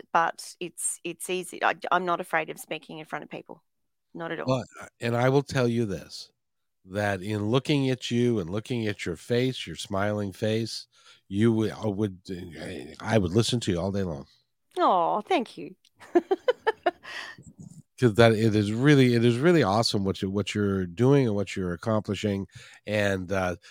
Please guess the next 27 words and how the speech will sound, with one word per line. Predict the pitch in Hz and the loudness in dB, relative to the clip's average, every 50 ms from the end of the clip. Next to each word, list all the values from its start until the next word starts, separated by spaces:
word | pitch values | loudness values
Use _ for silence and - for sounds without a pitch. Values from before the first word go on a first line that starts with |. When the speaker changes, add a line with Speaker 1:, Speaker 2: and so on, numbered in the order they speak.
| - _ _ | -20 _ _
Speaker 2:
tell | - 190 226 240 | 4 6 6 6
us, | 233 - - 156 | 6 4 4 4
and, | 135 139 143 143 135 127 | 6 8 8 8 8 6
and | 127 123 113 113 | 4 2 0 2
everybody | 101 127 143 151 151 147 143 143 135 | 2 6 6 8 8 8 8 8 6
about | 123 117 110 101 - | 6 6 4 2 2
Focus | - - 135 131 127 - 160 147 - - | 2 4 4 4 6 6 4 4 4 4
one | 151 147 147 | 6 6 8
more | 147 147 147 139 | 8 6 6 4
time, | - 156 139 139 143 151 156 156 | 4 4 6 6 6 6 4 2
s-, | 139 - - | 0 -2 -2
and | 127 120 117 113 120 | 2 2 4 4 6
then | 127 127 123 - - - - - _ | 6 4 4 0 -4 -10 -20 -18 _
how | - 127 139 147 | 2 4 4 4
can | - 165 147 135 | 4 4 4 4
we, | 131 131 123 117 113 | 6 6 6 4 4
how | 110 123 139 | 2 2 0
can | 135 - 143 131 | 0 0 0 2
we | 127 113 | 2 2
get | 113 123 113 | 4 4 4
in | 110 101 | 2 2
touch | - - 113 104 - - | 0 -2 -4 -4 -4 -6
with | 131 123 - | -10 -10 -10
you? | - 131 120 - - _ _ _ _ _ _ _ _ _ - - - - - - _ _ _ - | -12 -16 -16 -18 -20 _ _ _ _ _ _ _ _ _ -20 -20 -20 -20 -20 -20 _ _ _ 0
Speaker 1:
Okay, | 311 427 - 269 214 247 240 | 0 2 4 4 4 4 2
Focus | - - - - 190 226 359 - - 196 - | 0 -2 2 4 4 4 4 2 -2 -2 -4
stands | - - - 208 190 190 202 202 202 196 196 - - | -6 -6 -4 -2 0 0 0 -2 -2 -4 -6 -8 -8